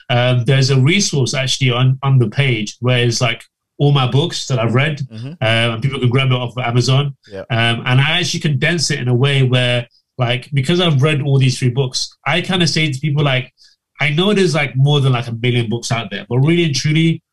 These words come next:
Speaker 1: there's not that many books that you actually need to read."
Speaker 2: Yeah.
Speaker 1: And once you've gone through this list, you kinda, like, actually have a good sense of, like, how to look after your health,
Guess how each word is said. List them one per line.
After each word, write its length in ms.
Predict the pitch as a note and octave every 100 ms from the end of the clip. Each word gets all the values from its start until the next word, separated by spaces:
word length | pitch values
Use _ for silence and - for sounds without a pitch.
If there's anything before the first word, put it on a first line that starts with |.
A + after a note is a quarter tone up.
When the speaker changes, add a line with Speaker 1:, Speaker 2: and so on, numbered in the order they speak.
| _ -
Speaker 1:
there's 180 | D#3 C#3+
not 200 | G#3+ G3+
that 240 | E3 C#3+
many 260 | D#3 D#3+ D3
books 300 | B2+ D3+ B2+
that 100 | C3+
you 100 | B2+
actually 280 | C3+ C3 C3+
need 180 | C3 -
to 80 | A#2
read." 320 | A2+ G#2+ G#2
Speaker 2:
Yeah. 200 | G2+ F#2 -
Speaker 1:
And 120 | C3+ D3+
once 240 | G3+ -
you've 120 | D#3+
gone 180 | E3 C#3+
through 260 | C#3+ E3+ D#3+
this 220 | C3+ -
list, 240 | A#2 A#2+
you 60 | C3+
kinda, 280 | B2+ D#3+ C#3+
like, 220 | B2+ A#2+ -
actually 220 | B2+ C3 C#3
have 180 | C3+
a 40 | A#2+
good 180 | B2 A#2+
sense 380 | A#2+ B2 B2 -
of, 120 | A2+
like, 200 | A2 A2+
how 120 | - B2+
to 100 | B2+
look 100 | B2+
after 260 | A#2 -
your 120 | A2
health, 340 | A2 C#3 C#3